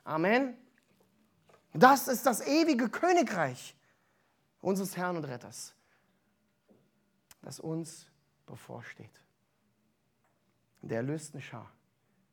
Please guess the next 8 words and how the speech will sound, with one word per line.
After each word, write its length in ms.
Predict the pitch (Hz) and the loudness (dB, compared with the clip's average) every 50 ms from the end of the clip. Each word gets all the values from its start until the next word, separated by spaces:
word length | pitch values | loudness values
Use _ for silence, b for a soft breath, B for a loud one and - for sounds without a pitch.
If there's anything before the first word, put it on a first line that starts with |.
| _ _ _ _ _ - | _ _ _ _ _ -10
Die 80 | 151 | -6
niemand 360 | 151 160 180 190 170 143 131 - | -6 -4 -2 -2 -4 -4 -6 -10
zählen 280 | - - 127 120 113 | -12 -14 -14 -14 -16
kann. 200 | - - - - _ _ _ _ _ _ _ _ _ _ _ _ _ _ _ _ _ _ _ _ _ _ _ _ _ _ _ _ _ _ _ _ _ _ _ _ _ _ _ | -18 -20 -20 -20 _ _ _ _ _ _ _ _ _ _ _ _ _ _ _ _ _ _ _ _ _ _ _ _ _ _ _ _ _ _ _ _ _ _ _ _ _ _ _
Weil 160 | 139 135 135 131 | -12 -12 -12 -12
Christus 500 | - - 185 185 - - 156 135 - - | -10 -10 -10 -10 -8 -10 -12 -12 -10 -10
sich 260 | 156 151 147 - - | -12 -12 -12 -12 -12
ein, 320 | 143 147 143 139 135 127 | -12 -10 -10 -10 -12 -14